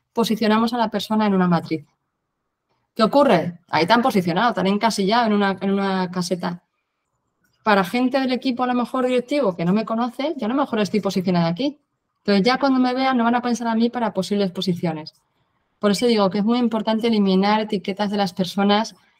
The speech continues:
y trabajar mucho desde el liderazgo de los equipos, de, del management directo con la persona y, y no tratar de encasillar, ¿no?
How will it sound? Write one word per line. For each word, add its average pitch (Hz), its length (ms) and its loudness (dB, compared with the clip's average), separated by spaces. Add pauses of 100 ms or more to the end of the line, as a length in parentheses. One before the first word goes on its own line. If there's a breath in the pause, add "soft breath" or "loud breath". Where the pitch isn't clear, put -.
(140)
y 196 120 0
trabajar 185 400 2
mucho 208 320 2
desde 208 420 0
el 202 80 2
liderazgo 185 420 2
de 196 80 -2
los 190 160 -2
equipos, 190 540 0
de, 180 340 2
del 165 200 -4
management 196 640 2
directo 190 420 0
con 185 120 -4
la 175 120 -2
persona 202 580 -2 (540 soft breath)
y, 190 580 4
y 196 80 2
no 208 80 4
tratar 202 280 -2
de 208 60 0
encasillar, 175 680 0
¿no? 208 240 -4